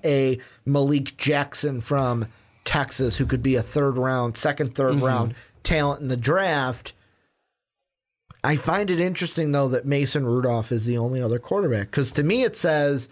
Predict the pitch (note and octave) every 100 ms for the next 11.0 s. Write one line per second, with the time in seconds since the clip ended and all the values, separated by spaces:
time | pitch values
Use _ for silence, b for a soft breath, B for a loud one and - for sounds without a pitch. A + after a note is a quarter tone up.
0 | b b b b - G3 B3 E3 C#3+ F3
1 | - _ _ _ _ _ _ _ _ _
2 | _ F#3 E3+ G3+ G#3 G#3 G#3 F#3 - F3+
3 | F3 F3 E3+ D3 D#3+ D#3 D3 D#3 D3 -
4 | D3 C#3+ C3+ B2+ C3+ E3+ F3+ C#3+ - -
5 | C#3 C#3+ E3+ C3+ A#2+ D#3+ - C#3 C3 -
6 | E3 B2+ B2 D3 - A#2 A2+ C#3+ E3 D3
7 | A#2 B2 C#3 B B D3+ C#3+ C3 C#3 D#3+
8 | - D4 D3 - B3+ D4+ C4+ D4+ C4+ A#3+
9 | A#3 G#3 F#3+ - - A3+ G#3 C#3+ D3+ C#3
10 | C3+ C3 B2+ - - _ - F3+ D#3 C3+